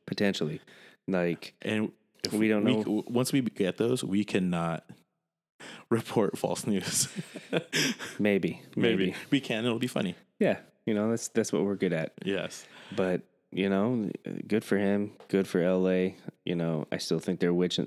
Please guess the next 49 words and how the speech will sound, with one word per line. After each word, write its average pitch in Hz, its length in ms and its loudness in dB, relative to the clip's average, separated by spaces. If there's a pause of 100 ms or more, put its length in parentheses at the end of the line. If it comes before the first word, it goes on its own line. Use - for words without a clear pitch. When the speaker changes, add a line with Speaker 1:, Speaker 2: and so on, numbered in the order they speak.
(120)
Speaker 1:
weak 98 580 0
in 95 80 4
the 85 80 2
pitching 104 320 0
department, 95 600 0
but, 82 340 -2 (400)
you 87 80 -2
know, 104 240 0
we'll, 104 320 0
only 101 240 2
time 101 260 0
will 95 80 0
tell. 87 360 0 (280)
Speaker 2:
Hey, 123 120 4
I 117 60 2
got 117 140 2
a 110 60 0
question 101 340 0
for 95 160 0
you, 87 120 0
uh, 87 200 0
talking 95 240 -2
about 87 200 0
baseball. 90 480 -4 (340)
Um, 92 220 -2
seeing 107 220 0
they 101 80 2
got 98 160 0
the 90 240 2
Hall 107 180 2
of 95 60 -2
Fame 101 220 2
inductees 87 320 -4
coming 80 220 -2
up. 78 140 -6 (220)
Speaker 1:
Mm-hmm. 101 240 -2 (200)
Speaker 2:
Where 113 260 2
is 104 200 2
the 98 80 -2
Baseball 85 280 -4
Hall - 100 -4
of - 60 -8
Fame? - 180 -8 (160)
Is 98 180 0
it 113 100 0
in 110 460 -2
Speaker 1:
It's - 160 -2
in, 98 420 2 (120)
uh, 87 460 2